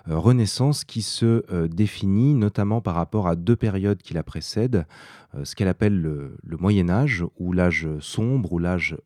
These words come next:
euh, intermédiaire, qui est, euh, à ses yeux un, un âge de, de décadence,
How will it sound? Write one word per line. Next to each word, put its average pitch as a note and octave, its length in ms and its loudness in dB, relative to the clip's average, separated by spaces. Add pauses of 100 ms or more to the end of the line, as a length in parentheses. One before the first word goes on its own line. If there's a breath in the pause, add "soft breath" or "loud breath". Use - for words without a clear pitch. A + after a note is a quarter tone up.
(100)
euh, D#2 180 -4
intermédiaire, F#2 800 0
qui - 200 -6
est, F#2 120 -2
euh, D2+ 120 -6 (120)
à F2 60 -16
ses E2 320 -6
yeux G2 180 4
un, D2+ 160 -4 (580 loud breath)
un D#2+ 140 -4
âge F#2 180 2
de, D2+ 580 -6
de F#2+ 140 0
décadence, F#2+ 720 0